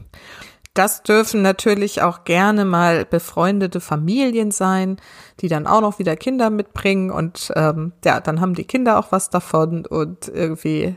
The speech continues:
haben dann alle ein bisschen mehr Lebensfreude miteinander. Wenn es natürlich die passenden Familien sind, mit denen man auch wirklich entspannt zusammen sein kann.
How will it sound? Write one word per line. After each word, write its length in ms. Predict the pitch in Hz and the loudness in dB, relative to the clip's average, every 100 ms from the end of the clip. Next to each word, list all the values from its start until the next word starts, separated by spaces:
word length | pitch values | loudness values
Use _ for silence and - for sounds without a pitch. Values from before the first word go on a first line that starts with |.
| - 262 | -4 -4
haben 160 | 302 | 0
dann 160 | 285 247 | -2 -2
alle 280 | 165 147 151 | -2 0 -2
ein 280 | 180 _ - | -4 _ -12
bisschen 360 | 175 - 151 | -8 -6 -6
mehr 320 | 147 143 143 - - - - | -2 -2 -4 -8 -20 -20 -2
Lebensfreude 1080 | 170 170 175 170 151 - - 156 151 147 147 _ | 2 4 6 4 0 -6 -4 -2 0 -2 -10 _
miteinander. 760 | 196 262 262 220 139 139 - - _ _ | -2 -2 -2 -4 -4 -6 -8 -10 _ _
Wenn 320 | 175 160 214 277 | -4 2 4 2
es 160 | 262 | 0
natürlich 380 | 214 - 170 175 | -4 -2 -2 -2
die 100 | - | -8
passenden 920 | - - 165 170 165 156 156 151 156 _ | -8 0 0 0 -2 -2 -2 -6 -10 _
Familien 800 | - - 160 156 170 190 165 156 | -4 2 2 4 2 2 2 -2
sind, 260 | 151 151 - | -2 -4 -4
mit 160 | 147 | -6
denen 160 | 156 156 | -4 -4
man 180 | 151 151 | -4 -6
auch 180 | 165 - | -8 -8
wirklich 640 | 156 165 196 - 170 - | -6 -2 -2 -2 -8 -6
entspannt 640 | 151 151 - - 165 160 - | -8 -8 -8 -4 -2 -2 -6
zusammen 440 | 196 - - - | -4 -4 -6 -6
sein 280 | - - - | -8 -8 -10
kann. 240 | - - | -12 -12